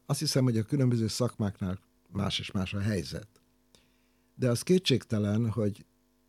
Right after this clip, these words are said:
egy cikk beküldésekor egyáltalán nem mindegy, hogy az honnan érkezik az a cikk, és nem mindegy az sem, hogy, ö, hány társszerző van, kik a társszerző, ki az első szerző. Minden, minden szakember tudja ezt, hogy ez,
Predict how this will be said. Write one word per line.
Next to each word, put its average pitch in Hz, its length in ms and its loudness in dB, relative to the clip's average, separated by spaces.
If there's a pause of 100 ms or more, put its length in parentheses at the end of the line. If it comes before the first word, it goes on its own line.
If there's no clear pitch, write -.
(160)
egy 98 200 -6
cikk 120 200 -2
beküldésekor 104 800 -2
egyáltalán 95 500 -2
nem 95 140 -2
mindegy, - 600 -8 (580)
hogy 107 140 -2
az 95 120 -2
honnan 120 380 4
érkezik 95 580 -4
az 90 120 -8
a 92 80 -8
cikk, - 420 -10 (880)
és 107 380 0
nem 117 180 2
mindegy 98 460 0
az 104 160 -2
sem, 98 460 -2 (140)
hogy, 95 340 -4 (120)
ö, 98 360 -2 (420)
hány 101 380 -2
társszerző 98 720 -4
van, 90 200 -4
kik - 260 -12
a 95 60 -8
társszerző, 92 920 -8
ki 120 180 -4
az 92 100 -2
első 101 420 -4
szerző. 95 580 -8 (400)
Minden, 127 300 4
minden 110 560 2
szakember - 560 -8
tudja - 340 -12
ezt, - 220 -16
hogy 110 160 -6
ez, 107 220 -2